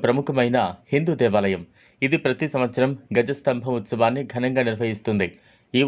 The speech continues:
ఉత్సవంలో ఎంతో మంది భక్తులు హాజరై దేవతలకు పూజలు చేయడం, విభిన్న కార్యక్రమాలు నిర్వహించడం జరుగుతుంది. అయితే ఈ ఉత్సవంలో ప్రత్యేకంగా కనిపించే విషయం మయూరం.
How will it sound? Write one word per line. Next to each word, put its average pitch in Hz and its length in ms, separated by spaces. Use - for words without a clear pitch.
ఉత్సవంలో 123 420
ఎంతో 131 240
మంది 117 200
భక్తులు 117 400
హాజరై 113 340
దేవతలకు 113 540
పూజలు 127 380
చేయడం, 113 240
విభిన్న 139 340
కార్యక్రమాలు 117 540
నిర్వహించడం 113 560
జరుగుతుంది. 107 440
అయితే 156 300
ఈ 120 80
ఉత్సవంలో 110 440
ప్రత్యేకంగా 127 580
కనిపించే 113 400
విషయం 110 360
మయూరం. 107 580